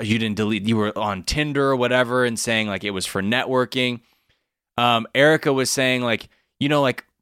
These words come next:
for all the things you distrust me for, she's like, you have random dudes hitting you up in messages saying, like, "I wanna marry you, let me buy you this, oh, I wanna, like, bang, whatever, fuck, boom."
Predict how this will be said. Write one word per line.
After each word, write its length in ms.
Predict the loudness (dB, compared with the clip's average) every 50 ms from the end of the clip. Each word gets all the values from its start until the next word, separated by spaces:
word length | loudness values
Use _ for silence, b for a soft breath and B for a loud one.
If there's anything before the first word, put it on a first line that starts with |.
| _
for 120 | 0 4 4
all 100 | 6 6
the 100 | 6 4
things 280 | 2 2 0 0 0 0
you 100 | 0 0
distrust 540 | 0 -2 -2 -2 0 2 2 2 0 -2
me 140 | -2 -2 -2
for, 200 | -2 0 -2 -2
she's 140 | -2 -2 -2
like, 160 | -2 -2 -2 0
you 80 | 0
have 140 | 0 0 0
random 340 | 0 0 0 0 0 0 2
dudes 220 | 2 2 2 0
hitting 280 | 0 -2 0 0 0 2
you 180 | 2 2 4
up 240 | 2 2 0 -2 _ _ _ _
in 160 | -4 -4 -2
messages 540 | -2 -2 -2 -2 -4 -4 -2 -2 -2 -2 -2
saying, 180 | -2 -4 -4 -4
like, 100 | -4 -4
"I 80 | -4
wanna 220 | -2 -2 -2 -4 -2
marry 400 | -2 0 2 4 4 2 2 0
you, 360 | 0 0 0 2 2 2 2
let 100 | 0 0
me 80 | -2 -2
buy 200 | 0 0 0 0
you 140 | -2 -4 -6
this, 480 | -4 -2 0 2 2 2 0 0 -2 -4
oh, 120 | -2 0
I 100 | 0 0
wanna, 320 | 0 0 -2 -4 -4 -6 -8 -12 -16 -8 -4
like, 220 | -2 -2 -2 -4 -8
bang, 600 | -20 -20 -12 _ -2 0 2 2 2 2 2 0 0 -2
whatever, 460 | 0 2 4 4 2 2 0 -4 -6
fuck, 440 | -6 -4 0 2 4 4 4 2 -2 _ _ _
boom." 440 | 0 2 2 2 2 0 0 -2 -6